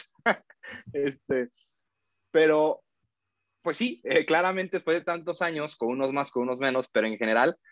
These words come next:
pues todos te llevas con una amistad muy fuerte y con este contacto físico, ¿no?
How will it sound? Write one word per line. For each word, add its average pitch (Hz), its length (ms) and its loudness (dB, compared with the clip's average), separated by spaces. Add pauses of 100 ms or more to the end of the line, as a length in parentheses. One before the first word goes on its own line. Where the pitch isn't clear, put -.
(100)
pues 127 160 -2
todos 196 180 2
te 175 120 2
llevas 170 240 4
con 123 260 -4
una 156 360 -2 (240)
amistad 117 440 0
muy 160 180 -2
fuerte 151 400 2
y 135 160 -4
con 123 180 -4
este 123 200 -6
contacto 123 480 -4
físico, - 340 -8
¿no? 107 100 -4